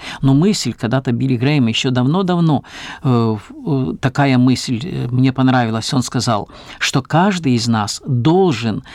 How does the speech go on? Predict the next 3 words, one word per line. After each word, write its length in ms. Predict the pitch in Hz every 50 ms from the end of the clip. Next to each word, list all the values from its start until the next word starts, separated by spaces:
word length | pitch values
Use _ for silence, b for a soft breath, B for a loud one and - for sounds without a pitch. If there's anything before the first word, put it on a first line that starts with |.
| B B B
найти 720 | 147 143 147 147 147 143 127 - - - - 208 226 226
себе 640 | 190 - - - 147 143 135 120 135 127 113 107 - - _ b b b b b b b b b b b
церковь, 640 | - - - 190 220 262 277 233 - - - 107 -